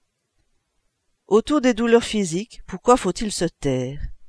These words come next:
étouffer les pas dans une chambre de malade ? Pourquoi les bruits, pourquoi les voix ? Semble-t-il déranger la charpie et rouvrir la plaie ?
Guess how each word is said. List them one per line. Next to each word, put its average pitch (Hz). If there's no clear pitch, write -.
étouffer 214
les 190
pas 156
dans 165
une 170
chambre 160
de 156
malade ? 143
Pourquoi 240
les 233
bruits, 185
pourquoi 214
les 208
voix ? 160
Semble-t-il 202
déranger 220
la 180
charpie 196
et 175
rouvrir 185
la 165
plaie ? 147